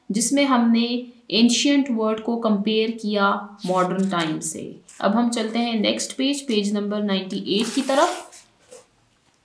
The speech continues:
यहाँ पर activity दी हुई है, इस activity को read करते हैं। Collect the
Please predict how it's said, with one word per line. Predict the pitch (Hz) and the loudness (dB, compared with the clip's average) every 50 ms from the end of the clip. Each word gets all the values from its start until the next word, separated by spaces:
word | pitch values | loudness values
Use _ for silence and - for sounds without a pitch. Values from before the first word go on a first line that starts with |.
| _ _ _ _ _ _ _ _ _ _ - | _ _ _ _ _ _ _ _ _ _ -4
यहाँ | 233 220 226 247 247 | -2 2 2 4 4
पर | 262 247 | 6 4
activity | 233 220 - - 262 269 285 285 285 262 | 4 4 2 0 2 2 4 4 4 4
दी | 269 262 262 | 4 4 6
हुई | 262 262 269 277 | 6 6 4 4
है, | 277 302 | 4 2
इस | 302 - - | 2 2 0
activity | 220 214 - 226 220 214 240 233 | 0 0 0 -2 -2 0 0 0
को | 233 233 | 2 2
read | 202 196 208 240 240 - | 4 4 4 2 2 0
करते | - 254 240 247 269 | 0 -2 0 0 0
हैं। | 262 262 262 277 311 349 330 - - | 2 2 2 2 2 0 -2 0 2
Collect | 240 233 262 330 330 - - - 330 | 2 4 4 2 -2 -4 -4 0 2
the | 311 | 4